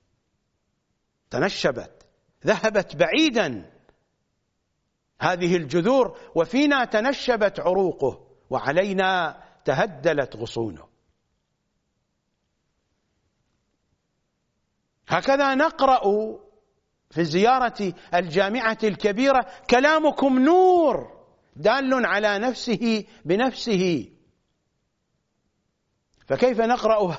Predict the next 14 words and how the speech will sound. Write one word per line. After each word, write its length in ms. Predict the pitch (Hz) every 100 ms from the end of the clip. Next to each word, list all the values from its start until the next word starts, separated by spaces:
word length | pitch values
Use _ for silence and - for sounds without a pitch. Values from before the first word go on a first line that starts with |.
| -
هذا 220 | 226 208
الكلام 580 | 180 151 185 214 233 214 - - -
ونحن 360 | 175 196 -
لا 280 | 185 190 240
نعرف 480 | 233 214 196 220 175 160 - - _ _ _ _ _ _ - 135
الفاعل 600 | 196 - 226 247 233 247 -
من 180 | 202 190
المفعول 920 | 170 147 143 117 160 233 226 143 95 _ _ _ -
والعامل 720 | 131 175 143 202 220 214 190
من 220 | 170 160
المعمول؟ 920 | 147 131 131 123 156 220 214 123 95 - _ _ _ _ _ _ _ _ _ _ _ _
أي 180 | 196 233
هراء 640 | 185 175 196 269 226 208 202
هذا 500 | 196 233 226 226 202